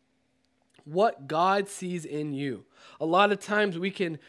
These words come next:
deceive people by our outward appearance, but we can't deceive God on the inward appearance. What is truly going on in our heart, in our soul? What do we long after? Is it things of Christ? Is it things of the Lord?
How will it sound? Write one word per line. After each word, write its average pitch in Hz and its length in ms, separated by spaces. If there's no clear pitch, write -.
deceive 233 560
people 202 580
by 180 220
our 165 200
outward 196 360
appearance, 180 440
but 170 100
we 165 160
can't 262 480
deceive 226 920
God 185 520
on 160 220
the 143 200
inward 151 460
appearance. 123 640
What 208 340
is 208 200
truly 226 640
going 190 400
on 175 260
in 147 140
our 156 200
heart, 160 480
in 131 120
our 156 180
soul? 147 440
What 202 340
do 240 100
we 214 160
long 165 500
after? 143 520
Is 180 140
it 180 160
things 196 320
of 160 120
Christ? 208 540
Is 185 120
it 165 120
things 185 260
of 175 100
the 160 60
Lord? 196 540